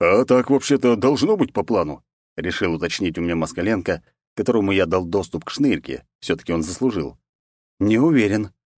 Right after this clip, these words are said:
Свои иллюзорные войска я уже развеял, и теперь лицом к лицу встретились две настоящие армии. «Наших меньше», — заметил Москаленко.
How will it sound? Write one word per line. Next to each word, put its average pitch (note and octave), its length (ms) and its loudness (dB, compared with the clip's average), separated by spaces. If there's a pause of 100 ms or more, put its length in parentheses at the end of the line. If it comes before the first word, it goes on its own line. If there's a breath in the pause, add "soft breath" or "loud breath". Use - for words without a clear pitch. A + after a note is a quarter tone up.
(520)
Свои F#2+ 440 0
иллюзорные F#2 480 0
войска E2+ 400 0
я F#2+ 220 2
уже F#2 160 0
развеял, F#2+ 640 0 (280)
и F2+ 80 -2
теперь C#3 280 -2
лицом C3 400 2
к F#2+ 60 -8
лицу A2+ 340 0
встретились G2 540 -2
две F#2 220 0
настоящие F#2 640 0
армии. C2 380 -4 (680)
«Наших A2 420 2
меньше», — A2 540 2 (200)
заметил E2 400 -4
Москаленко. D2 600 -6